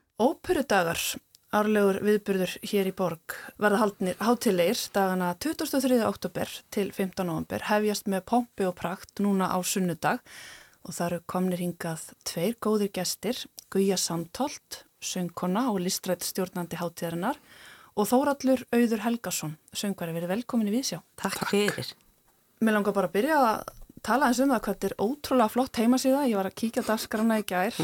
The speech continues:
Speaker 1: <laughs> og það er svo mikið um að vera,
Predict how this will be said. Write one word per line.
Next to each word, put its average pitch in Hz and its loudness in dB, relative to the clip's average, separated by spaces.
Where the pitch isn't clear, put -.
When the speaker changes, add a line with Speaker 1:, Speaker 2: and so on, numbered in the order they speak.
Speaker 1:
<laughs> 196 -8
og 196 0
það - -2
er 185 -2
svo 190 -2
mikið 214 0
um 277 6
að 269 2
vera, 208 2